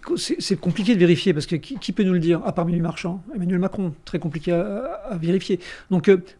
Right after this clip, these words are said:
on fait un choix. À ce moment-là, l'intérêt d'avoir, euh, l'âge que j'ai et l'expérience que j'ai, c'est de savoir qu'il y a certains trucs qui tiennent la route, d'autres non. Mais parfois, et ça nous l'assumons aussi, et c'est pas forcément ce qu'on explique toujours dans les écoles de journalisme, mais qu'à un moment donné, ce qui nous intéresse,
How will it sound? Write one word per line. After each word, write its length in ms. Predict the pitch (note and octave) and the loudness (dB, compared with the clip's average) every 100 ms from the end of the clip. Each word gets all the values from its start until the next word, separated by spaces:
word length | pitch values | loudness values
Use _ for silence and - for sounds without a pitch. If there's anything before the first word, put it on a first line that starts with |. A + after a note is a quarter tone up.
| _ - | _ -2
on 80 | G#3 | 4
fait 100 | A#3 | 6
un 100 | A#3 | 6
choix. 320 | - F3+ E3 | 6 4 4
À 40 | G#3+ | -2
ce 100 | G3+ | 2
moment-là, 260 | F#3+ A#3 | 4 6
l'intérêt 400 | G3 G3+ G#3+ G#3+ | 6 4 4 4
d'avoir, 300 | F#3+ F3 F3 | 6 6 6
euh, 320 | E3 D#3 E3 F3+ | 6 4 4 2
l'âge 200 | F3+ - | 0 2
que 80 | |
j'ai 220 | E3+ F#3+ F3+ | 2 4 4
et 20 | |
l'expérience 560 | E3 - - E3+ F3+ | 2 -4 -2 0 0
que 100 | - | 0
j'ai, 140 | E3 A#3 | 0 2
c'est 120 | F3+ | 0
de 40 | |
savoir 220 | F#3 F#3 - | 0 0 0
qu'il 120 | D#3+ | -2
y 20 | |
a 20 | |
certains 220 | G3 F#3+ | -2 -2
trucs 180 | - G#3 | -4 -4
qui 80 | - | -4
tiennent 160 | E3+ D#3+ | -2 -2
la 80 | |
route, 240 | D#3+ G#3 - - - - - | -2 -4 -6 -20 -20 -20 -2
d'autres 280 | E3 F3+ E3+ | 0 2 0
non. 160 | D#3+ - - - F3 | 0 -4 -20 -6 2
Mais 100 | D#3 | 4
parfois, 600 | F3+ - - A#3 D#4+ - - - - | 4 2 4 4 4 -8 -20 -10 -6
et 40 | |
ça 180 | - G#3+ | 4 6
nous 140 | G3 | 8
l'assumons 380 | G3+ G3+ G3 F#3 | 6 6 4 4
aussi, 320 | E3+ - C#4+ | 2 0 0
et 40 | B3+ | 0
c'est 160 | F3+ | 0
pas 140 | F#3 F3 | 0 -2
forcément 340 | E3 G3 F#3 | -2 -2 -2
ce 100 | - | -2
qu'on 360 | E3+ D#3 D#3 D#3 | -4 -2 0 0
explique 320 | D3+ F3 D3 | -2 -6 -2
toujours 260 | F3 E3 | -2 0
dans 80 | E3+ | 0
les 100 | D3 | 0
écoles 180 | E3+ D#3+ | 0 0
de 60 | D3+ | 0
journalisme, 440 | E3 G3+ B3 - - - - | 0 -2 -4 -10 -16 -20 -4
mais 80 | F3 | -4
qu'à 140 | D3 F#3 | 2 4
un 40 | |
moment 200 | A3+ A3+ | 6 6
donné, 320 | G3 G#3 D4 | 6 6 2
ce 80 | - | 0
qui 80 | G3 | 0
nous 100 | E3+ | 0
intéresse, 500 | F3+ F3+ A3+ - | 2 4 4 0